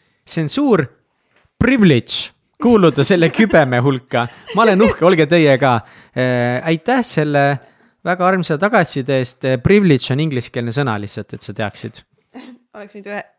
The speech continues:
Speaker 2: privileeg kirjutada.
Speaker 1: Oleks võinud privileeg kirjutada, aga ta otsustas
Speaker 2: <laughs>
Speaker 1: siiski ingliskeelse sõna kirjutada. Aga ühesõnaga, nali kõrvale jätta siis. Ma olen sinuga nõus, et eesti keel on lahe keel, sest need on rääkinud, on väga ra-,
Speaker 2: Väga lahe keel.
Speaker 1: aga seda on väga raske hoida ka ja et, äh, ja väga raske on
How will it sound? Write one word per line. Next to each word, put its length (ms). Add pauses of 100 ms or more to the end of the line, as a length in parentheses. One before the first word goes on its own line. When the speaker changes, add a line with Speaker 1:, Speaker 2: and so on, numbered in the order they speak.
(140)
Speaker 2:
privileeg 400
kirjutada. 420
Speaker 1:
Oleks 240
võinud 140
privileeg 420
kirjutada, 460
aga 120
ta 120
otsustas 380
Speaker 2:
<laughs> 40
Speaker 1:
siiski 300
ingliskeelse 460
sõna 120
kirjutada. 240 (140)
Aga 200 (220)
ühesõnaga, 600 (400)
nali 300
kõrvale 440
jätta 180
siis. 140 (260)
Ma 140
olen 140
sinuga 340
nõus, 260
et 140
eesti 280
keel 200
on 80
lahe 200
keel, 280
sest 240
need 240
on 100
rääkinud, 380
on 100
väga 220
ra-, 80
Speaker 2:
Väga 140
lahe 160
keel. 240
Speaker 1:
aga 140
seda 120
on 80
väga 220
raske 260
hoida 280
ka 220
ja 200 (680)
et, 340
äh, 320
ja 140 (260)
väga 240
raske 320
on 140